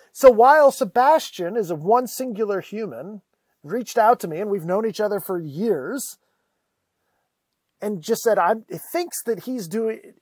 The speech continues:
that I'm doing him a favor. But I actually really like Sebastian, and I'm excited to do this 'cause it's fun for me to say, "Oh, I can put this in the workflow of my day." So, no, you're not just making one person happy. We're actually both making each other happy, which then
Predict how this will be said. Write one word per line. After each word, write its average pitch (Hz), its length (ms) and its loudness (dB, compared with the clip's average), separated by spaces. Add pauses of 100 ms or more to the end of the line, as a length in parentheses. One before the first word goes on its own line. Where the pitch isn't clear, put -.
that 190 180 4
I'm 226 180 4
doing 208 240 0
him 262 200 4
a 247 60 4
favor. - 520 -6 (720)
But 262 240 8 (220)
I 285 220 8
actually 254 240 0
really 196 240 0
like 269 280 6
Sebastian, 175 720 -6 (880)
and 214 160 0
I'm 202 80 -2
excited 262 560 0
to 185 60 -6
do 143 180 -10
this 147 200 -10
'cause 175 140 -8
it's 160 140 -14 (100)
fun 254 240 -2
for 185 140 -10
me 151 260 -10
to - 140 -12
say, 175 240 -6
"Oh, 202 140 -6
I 190 120 -4
can 180 120 -20
put 196 140 -12
this 170 140 -14
in 170 60 -12
the 165 60 -12
workflow 156 340 -10
of 139 60 -10
my 127 120 -12
day." 180 380 -4 (260)
So, 190 400 0 (340)
no, 285 300 8
you're 233 140 -2
not 233 200 -2
just 175 140 -16
making 190 300 -10
one 226 160 -6
person 165 240 -8
happy. 160 140 -6
We're 233 120 0
actually 226 220 -4
both 220 400 6
making 208 260 -4
each 180 140 -6
other 233 220 -6
happy, 135 440 -6 (380)
which 214 220 -2
then 240 360 0